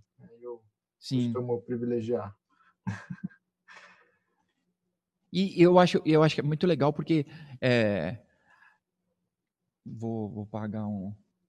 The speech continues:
Speaker 2: é, bom, a, a Liz, ela, ela fala muito bem, né? E, e ela é muito técnica.
Speaker 1: Sim.
Speaker 2: Então, tipo, as demos são muito legais, são sempre bem,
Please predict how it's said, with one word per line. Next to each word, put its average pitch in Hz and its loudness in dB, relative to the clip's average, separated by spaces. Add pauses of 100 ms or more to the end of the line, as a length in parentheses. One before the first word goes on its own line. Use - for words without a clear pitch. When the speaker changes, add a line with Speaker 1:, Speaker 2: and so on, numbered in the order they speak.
(1080)
Speaker 2:
é, 110 -10 (1300)
bom, - 2 (440)
a, 120 2
a 131 6
Liz, 143 4
ela, 127 6
ela 110 4
fala 151 0
muito 127 4
bem, 113 4 (1300)
né? 120 2 (240)
E, 139 0
e 135 4
ela 147 4
é 143 4
muito 151 2
técnica. 92 -2 (180)
Speaker 1:
Sim. 123 -8 (400)
Speaker 2:
Então, 127 4
tipo, 139 2
as 117 4
demos 139 4
são 131 0
muito 131 0
legais, 127 2
são 113 -2
sempre 147 -2
bem, 135 0